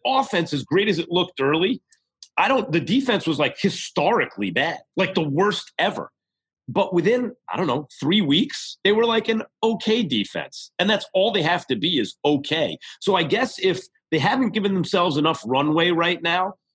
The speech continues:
to get the defense to, like, okay instead of historically bad,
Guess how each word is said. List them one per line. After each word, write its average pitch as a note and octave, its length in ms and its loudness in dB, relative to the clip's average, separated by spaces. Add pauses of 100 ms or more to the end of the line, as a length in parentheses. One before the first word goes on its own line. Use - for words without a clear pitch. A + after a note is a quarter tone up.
(340)
to E3 80 4
get F3+ 260 0
the E3 60 -2
defense E3 600 -2
to, D3+ 120 -2
like, A#2+ 300 2 (720)
okay E3 800 2
instead D3 340 0
of C#3 80 0
historically C3 720 -2
bad, C3 400 0